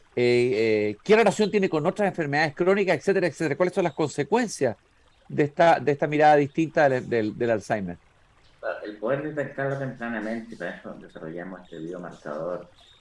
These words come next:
Speaker 2: que, que está en la clínica en Chile, tú lo, tú lo puedes, cualquier persona lo puede acceder a eso.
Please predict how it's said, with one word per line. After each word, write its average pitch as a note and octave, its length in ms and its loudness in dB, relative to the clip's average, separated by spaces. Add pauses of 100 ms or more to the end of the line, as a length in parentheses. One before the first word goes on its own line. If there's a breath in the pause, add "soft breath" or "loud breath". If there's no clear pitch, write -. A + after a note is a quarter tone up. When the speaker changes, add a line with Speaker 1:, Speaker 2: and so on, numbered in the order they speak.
(220)
Speaker 2:
que, - 300 -14 (240)
que A1 120 -18
está D#2+ 400 -12
en D2+ 140 -14
la D#2+ 120 -14
clínica C#3 420 0
en - 120 -12
Chile, D#2+ 280 -4
tú - 100 -12
lo, E2+ 100 -8
tú - 200 -16
lo D#2+ 120 -4
puedes, D#2+ 300 -6
cualquier - 280 -14
persona F2+ 320 -6
lo D#2+ 120 -6
puede F2 180 -2
acceder F2 340 0
a E2+ 60 2
eso. E2+ 180 -6